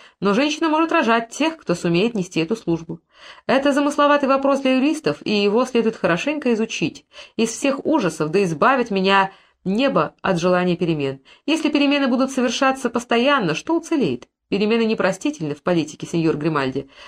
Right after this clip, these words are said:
То, что часто меняется, утрачивает свою ценность, даже деньги. Мать хочет что-то добавить», — сказал генуэзец, отчего наблюдательного взора не ускользнула перемена на лицах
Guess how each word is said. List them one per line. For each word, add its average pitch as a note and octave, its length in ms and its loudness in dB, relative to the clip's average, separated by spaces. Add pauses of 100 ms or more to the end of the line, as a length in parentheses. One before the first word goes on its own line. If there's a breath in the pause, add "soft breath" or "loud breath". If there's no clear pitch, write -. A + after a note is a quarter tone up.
(220 loud breath)
То, - 180 2
что - 180 -4
часто C4+ 280 0
меняется, A#3+ 440 0
утрачивает G3 520 0
свою F3+ 200 0
ценность, F3+ 520 -4
даже D#3+ 280 -4
деньги. F3+ 440 -2 (640 soft breath)
Мать D4 260 0
хочет D4 320 -4
что-то C4+ 240 -4
добавить», — A3 480 2
сказал G3 320 0
генуэзец, F3+ 560 0 (260 loud breath)
отчего F#3+ 460 0
наблюдательного F#3 640 2
взора A3+ 280 2
не E3+ 120 2
ускользнула F3+ 540 -2
перемена F#3+ 420 2
на F3 80 2
лицах F#3+ 380 -2